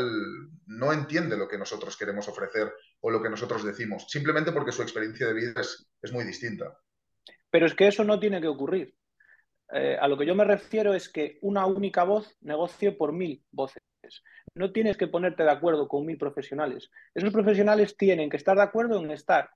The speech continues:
Speaker 2: en un lugar en el que les represente una única voz. Y esa única voz negociará con partners, negociará con, em, servicios, negociará con un montón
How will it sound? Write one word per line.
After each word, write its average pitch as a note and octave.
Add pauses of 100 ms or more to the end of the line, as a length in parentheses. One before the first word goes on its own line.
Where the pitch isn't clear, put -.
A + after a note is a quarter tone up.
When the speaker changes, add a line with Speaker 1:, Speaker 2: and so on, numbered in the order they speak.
Speaker 2:
en D#3+
un G3+
lugar G#3+ (320)
en D#3+
el D#3+
que -
les D#3+
represente G#3 (120)
una F#3+
única D#3+
voz. C3 (580)
Y E3
esa A3+
única A3+
voz A#3+
negociará F3
con G3+
partners, F3+
negociará C#3+
con, F3+ (100)
em, D#3 (180)
servicios, F3
negociará D#3
con D#3+
un F#3+
montón G3